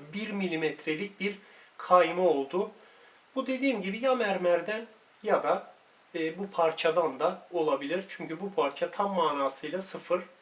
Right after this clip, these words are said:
değil. Bakın yine bu eksende de yaklaşık olarak aslında bu eksende çok fazla kayıklık oldu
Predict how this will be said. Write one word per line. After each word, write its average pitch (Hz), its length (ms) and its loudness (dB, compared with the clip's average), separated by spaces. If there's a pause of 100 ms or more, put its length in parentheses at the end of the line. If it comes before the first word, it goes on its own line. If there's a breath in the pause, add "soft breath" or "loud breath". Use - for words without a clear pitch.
değil. 135 300 -4 (2250)
Bakın 233 220 -8
yine 220 220 -4 (240)
bu 262 240 0
eksende 151 680 0
de 208 260 0 (920)
yaklaşık 214 540 2
olarak 180 260 6
aslında 226 320 2
bu 240 100 6
eksende 202 400 2
çok - 260 -4
fazla 185 420 4
kayıklık 180 480 2
oldu 180 220 0